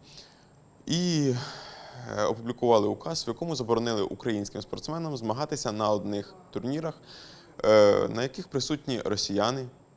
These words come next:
і білоруси. От. У разі невиконання цього указу, е, можливі накладання санкцій на окремі українські федерації і тим самим, е, позбавлення ці-, цих федерацій статусу національних.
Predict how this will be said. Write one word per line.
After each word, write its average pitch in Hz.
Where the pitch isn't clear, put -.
і 117
білоруси. 113
От. -
У 127
разі 139
невиконання 123
цього 113
указу, 151
е, 107
можливі 110
накладання 104
санкцій 165
на 127
окремі 120
українські 110
федерації 104
і 120
тим 110
самим, 123
е, 98
позбавлення 104
ці-, 107
цих 113
федерацій 117
статусу -
національних. -